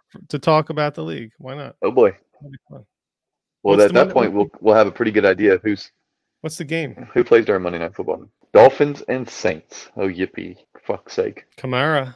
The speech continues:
Speaker 1: Dolphins,
Speaker 2: Oh, I,
Speaker 1: Saints.
Speaker 2: I will have
Speaker 1: Kamara,
Speaker 2: Kamara
Speaker 1: Gesicki.
Speaker 2: going.
Speaker 1: Kamara, Gesicki.
Speaker 2: I will have, yeah, you know, I'll have Kamara going in one league. I'll have, uh, Gesicki going in a few places. Yeah.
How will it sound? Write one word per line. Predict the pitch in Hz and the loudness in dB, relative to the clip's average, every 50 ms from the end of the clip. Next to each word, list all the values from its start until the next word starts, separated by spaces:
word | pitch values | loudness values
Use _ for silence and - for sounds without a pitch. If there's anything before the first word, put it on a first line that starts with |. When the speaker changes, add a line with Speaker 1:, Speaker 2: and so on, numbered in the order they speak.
| _ - | _ -20
Speaker 1:
Dolphins, | 139 131 131 135 - _ - - | -18 -18 -18 -18 -16 _ 2 4
Speaker 2:
Oh, | 107 110 101 | 6 6 6
I, | 92 | 6
Speaker 1:
Saints. | 95 92 - | 4 4 4
Speaker 2:
I | - 110 | 4 4
will | 104 110 120 | 6 6 6
have | 170 175 175 | 6 4 2
Speaker 1:
Kamara, | 147 - | 0 -4
Speaker 2:
Kamara | 139 87 87 85 | -4 -4 -4 -2
Speaker 1:
Gesicki. | 82 | 0
Speaker 2:
going. | - 90 92 92 87 82 85 85 _ _ _ _ _ _ _ _ _ _ _ | 0 0 0 0 -2 -6 -10 -16 _ _ _ _ _ _ _ _ _ _ _
Speaker 1:
Kamara, | - 127 131 143 151 151 151 151 151 127 | -8 -4 -2 0 0 2 0 0 -2 -4
Gesicki. | 123 127 - - 156 151 139 - 160 151 151 | -6 -8 -8 -8 -10 -10 -10 -10 -8 -2 2
Speaker 2:
I | 107 | 4
will | 110 127 123 | 6 6 6
have, | 113 - _ _ _ _ _ _ _ _ _ _ _ _ _ _ _ _ _ _ _ _ _ _ _ _ - | 6 4 _ _ _ _ _ _ _ _ _ _ _ _ _ _ _ _ _ _ _ _ _ _ _ _ 2
yeah, | 92 101 | 2 2
you | 107 110 104 | 2 0 0
know, | 101 104 104 107 | 0 2 4 6
I'll | 107 107 | 6 4
have | 107 101 - | 4 2 0
Kamara | - 117 110 110 110 110 98 | -2 0 4 4 4 4 4
going | 110 107 104 104 101 | 4 4 4 2 0
in | 101 101 | -2 -2
one | 104 104 101 98 | -2 -2 -2 -2
league. | 95 95 95 98 104 107 - - - _ _ _ _ _ _ _ _ _ _ _ - - | -2 -2 -2 -2 -4 -6 -10 -14 -20 _ _ _ _ _ _ _ _ _ _ _ -14 -8
I'll | - 90 90 87 | -4 -2 0 2
have, | 87 87 87 87 87 | 2 2 2 2 4
uh, | 90 87 87 90 90 | 4 6 6 4 4
Gesicki | 87 101 95 - 120 107 - 95 | 2 -2 -2 -2 -2 -2 -2 -2
going | 92 98 95 92 92 90 | 2 2 4 4 2 0
in | 87 87 | -2 -4
a | 85 82 - - | -4 -6 -8 -8
few | - 107 98 85 | -6 -4 -4 -2
places. | 85 87 87 87 85 - 104 104 117 - - - - _ | -2 -2 -2 -2 -2 -4 -6 -6 -6 -6 -10 -18 -18 _
Yeah. | 131 135 139 113 | -8 -8 -8 -8